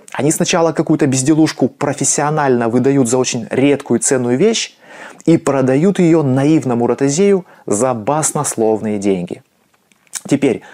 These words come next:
что такое самовольное смиренномудрие? А, я нашел такое определение этого библейского выражения и легко с ним соглашусь. Притворное смирение или показное смирение с целью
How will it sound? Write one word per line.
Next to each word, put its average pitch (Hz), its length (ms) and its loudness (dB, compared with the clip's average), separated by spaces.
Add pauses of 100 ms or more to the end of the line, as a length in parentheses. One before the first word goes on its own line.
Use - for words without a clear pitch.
(320)
что - 240 -2
такое 170 260 0
самовольное 123 640 0
смиренномудрие? 113 800 -2 (680)
А, - 220 -6
я 160 160 2
нашел 202 340 0
такое 151 320 0
определение 139 720 0
этого 131 360 -4
библейского 107 680 -2
выражения 104 600 -4 (280)
и 220 240 0
легко 147 400 0
с - 120 -6
ним 120 120 -6
соглашусь. 107 760 -2 (840)
Притворное 139 920 0
смирение 139 840 0 (140)
или 151 360 2
показное 131 880 -2
смирение 156 760 -2 (180)
с - 140 -10
целью 160 600 0